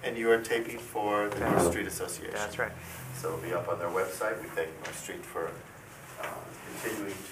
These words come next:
Speaker 1: provide this service for the citizens of Northampton. Uh, is there any other public comment at this point in time? Hearing none, moving forward, the executive branch is number two on the list.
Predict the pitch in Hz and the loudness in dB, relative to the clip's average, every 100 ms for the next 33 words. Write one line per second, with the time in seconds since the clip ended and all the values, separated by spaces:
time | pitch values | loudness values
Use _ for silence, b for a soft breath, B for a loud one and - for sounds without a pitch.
0 | - - 85 85 85 - - - 90 85 | -8 -2 0 0 -4 -4 -2 -2 -2 -6
1 | - 82 80 - - - - - - - | -8 -4 -4 -6 -10 -14 -16 -16 -14 -12
2 | - - - - - - - - - - | -10 -10 -12 -12 -12 -10 -8 -8 -10 -8
3 | - - - - - - - - - - | -6 -4 -6 -10 -6 -6 -8 -12 -16 -12
4 | - - - - - - 85 85 85 - | -12 -12 -10 0 4 4 4 2 -2 -6
5 | - - - 107 110 113 - 117 117 - | -6 -4 -2 -2 -2 -2 0 0 0 -4
6 | 127 127 131 - - - - 127 131 120 | -4 -2 -4 -6 -8 -10 -4 -4 -4 -6
7 | - 127 131 - - - - - - - | -2 0 2 0 -6 -12 -14 -12 -12 -12
8 | - - - - 98 98 98 107 107 110 | -12 -10 -10 -6 -4 -2 -2 0 0 -2
9 | 113 113 110 - 117 117 117 113 - - | -4 -6 -6 -2 2 4 2 0 -2 -2
10 | - - - - - 82 - - - - | -4 -4 -6 -6 -6 -6 -6 -8 -12 -12
11 | - - - - - - 110 110 98 95 | -12 -10 -10 -10 -10 -6 -2 0 0 -2
12 | 92 - - - | -4 -2 -2 -2